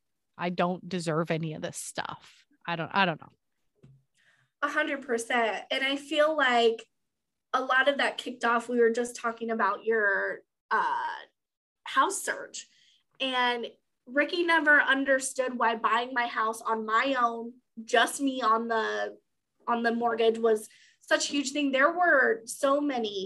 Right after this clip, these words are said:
Speaker 2: years in my life where I just had given up the thought of ever owning property. And it was actually very easy for me to do.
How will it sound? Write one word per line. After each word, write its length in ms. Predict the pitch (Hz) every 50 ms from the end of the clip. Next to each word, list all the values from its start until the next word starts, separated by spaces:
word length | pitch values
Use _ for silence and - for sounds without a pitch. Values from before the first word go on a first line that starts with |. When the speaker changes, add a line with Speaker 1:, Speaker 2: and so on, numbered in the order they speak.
| 202 202 214
Speaker 2:
years 280 | 214 220 214 214 214 226
in 40 | 214
my 120 | 214 208
life 260 | 214 214 226 220 -
where 120 | 233 208 -
I 140 | 233 254
just 240 | 262 277 339 339 -
had 180 | 302 233 220 -
given 300 | 226 226 226 226 214 214
up 260 | 208 202 185 - - _ _ _ _ _ _ _ _ _ _ _ _
the 100 | - 247
thought 300 | 240 254 262 240 240 240
of 100 | 226 226 - -
ever 240 | 226 220 220 220
owning 340 | - 226 226 226 202 190 196
property. 560 | - - 220 247 247 226 202 - 220 233 - - 226
And 80 | 247
it 40 | 262
was 140 | 262 254 247
actually 420 | 247 262 269 - - 254 226 214 214 - -
very 260 | 233 262 302 311 -
easy 340 | - 226 226 254 262 - 247
for 180 | - - 208 196
me 160 | 208 202 180
to 140 | 170 - - -
do. 160 | 135 147 -